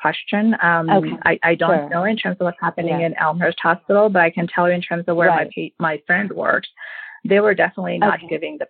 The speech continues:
Speaker 1: patients the masks because they had to sort of,
Speaker 2: Right.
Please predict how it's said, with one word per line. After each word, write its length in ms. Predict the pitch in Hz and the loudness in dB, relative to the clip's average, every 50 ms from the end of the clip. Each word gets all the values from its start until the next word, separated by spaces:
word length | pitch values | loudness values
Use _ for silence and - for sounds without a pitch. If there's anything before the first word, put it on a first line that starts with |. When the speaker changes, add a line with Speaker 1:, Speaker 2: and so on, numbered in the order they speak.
| - | -12
Speaker 1:
patients 460 | - 123 131 - - - - - - - - | -14 -14 -14 -14 -14 -16 -16 -18 -10 -8 -6
the 80 | - | -6
masks 320 | - - 80 - - - _ - - - - - _ _ | -4 -4 -4 -6 -6 -10 _ -20 -20 -20 -20 -20 _ _
because 280 | 170 160 - 170 151 151 | -8 -4 -2 -2 0 2
they 120 | - 170 175 | 2 2 2
had 160 | 180 165 - - - | 0 -4 -8 -8 -8
to 300 | 165 160 156 156 160 156 - - | -6 -4 -4 -4 -4 -6 -4 -2
sort 160 | 160 147 147 | 0 0 0
of, 40 | 143 | 0
Speaker 2:
Right. 220 | 143 143 - - | -2 -8 -14 -18